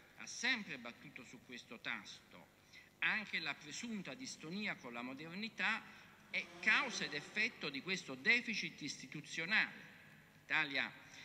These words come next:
ha saputo trovare assai tardi la via dell'unità, è rimasta decentrata, incompiuta, società civile e Stato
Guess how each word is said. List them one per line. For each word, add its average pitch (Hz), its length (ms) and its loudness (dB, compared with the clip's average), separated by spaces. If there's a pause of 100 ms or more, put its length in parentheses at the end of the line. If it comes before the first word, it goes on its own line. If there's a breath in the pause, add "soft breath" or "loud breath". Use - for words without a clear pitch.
(640 loud breath)
ha - 60 -4
saputo 143 480 -4
trovare 127 680 2
assai - 360 -2
tardi 180 480 4
la 120 140 -6
via 117 260 -4
dell'unità, 110 540 -4
è 104 80 0
rimasta 120 540 -2
decentrata, 110 1080 0
incompiuta, 131 920 -2
società 139 500 -2
civile 156 440 -2
e 135 40 -2
Stato 170 680 2